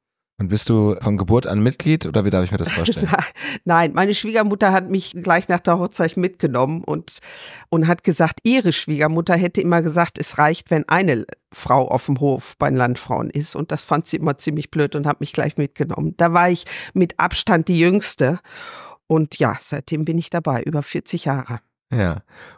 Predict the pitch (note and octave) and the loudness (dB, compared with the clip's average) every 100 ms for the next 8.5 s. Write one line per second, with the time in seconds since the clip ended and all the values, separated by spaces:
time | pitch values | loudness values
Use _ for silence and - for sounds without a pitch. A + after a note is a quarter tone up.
0 | - A#2+ B2+ A2 - - G#2+ B2+ A2 A2+ | -4 0 4 2 2 0 0 0 -2 -2
1 | F2 B2 C3 A#2+ C#3 E3+ E3+ - - G#2 | 0 2 4 2 2 0 0 -4 -4 -2
2 | G2 - G#2+ F#2 G#2+ - G#2+ G#2 C#3+ C#3+ | 0 0 0 2 0 0 2 2 0 0
3 | C3 C#3 B2+ B2+ B2+ C#3 D3+ - - - | 0 0 0 2 2 4 2 -2 -12 -20
4 | - - A2+ D#2 G#2 B2 A2 A#2 G#2+ G#2 | -20 -4 0 2 0 0 0 0 2 2
5 | A#2+ A#2+ - C3 - A#2+ C3 D2+ G2 F#2+ | 2 -2 -2 -4 0 2 0 -2 0 2
6 | F#2 F#2+ A#2 G#2 A#2 A2+ - A#2+ A#2 B2 | 2 0 2 2 2 2 0 0 0 2
7 | B2 C3 - - - G#2+ G#2+ A2 G#2 G#2+ | 0 0 -8 -18 -10 -4 -2 0 0 2
8 | G2+ G2+ G2+ G2+ | 4 6 4 2